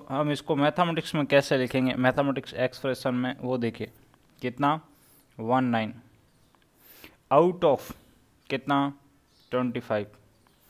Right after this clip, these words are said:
यानी आप इसको ऐसे समझिए कि, कि आपके टोटल मार्क्स का ट्वेंटी फ़ाइव मार्क्स का कोई पेपर था, उसमें से आपने कितना प्राप्त किया है, नाइनटीन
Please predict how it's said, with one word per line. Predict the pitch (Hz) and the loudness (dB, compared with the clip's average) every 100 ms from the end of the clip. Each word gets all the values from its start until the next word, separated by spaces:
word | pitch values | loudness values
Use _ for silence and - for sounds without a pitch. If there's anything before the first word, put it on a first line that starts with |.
| - - - _ | -20 -20 -20 _
यानी | 123 143 156 156 160 - - | 4 6 6 0 -4 -10 0
आप | 131 135 139 | 2 2 -2
इसको | - 156 156 - 139 | -4 -2 -2 -2 2
ऐसे | 139 170 156 | 2 0 -4
समझिए | 151 139 127 139 | -2 -2 0 -2
कि, | 139 - - | -6 -20 -8
कि | 156 135 | -6 0
आपके | 135 - - 151 | 2 2 0 -2
टोटल | 151 151 165 160 | -2 -2 0 0
मार्क्स | 143 139 139 - | 4 4 2 0
का | 147 139 139 - - - _ - | 4 6 4 0 -14 -20 _ -4
ट्वेंटी | 151 151 | -2 -4
फ़ाइव | - 147 151 - _ _ - - - - 120 | 2 4 4 0 _ _ -20 -20 -20 -4 6
मार्क्स | 131 135 | 6 6
का | - 131 | 0 -4
कोई | 135 | -4
पेपर | 123 131 127 131 | -2 -2 -2 -4
था, | 135 | 0
उसमें | 131 127 147 139 | 0 -2 -4 -2
से | 135 | 2
आपने | 127 139 135 135 - - _ - | 2 2 -2 -2 -6 -20 _ -12
कितना | 127 139 | -4 -2
प्राप्त | 127 127 127 - | 2 4 2 0
किया | 123 120 | -2 -2
है, | 123 - _ _ _ _ _ _ _ 117 | -4 -10 _ _ _ _ _ _ _ -2
नाइनटीन | 117 131 143 143 147 147 147 | 4 4 4 0 -4 -4 -8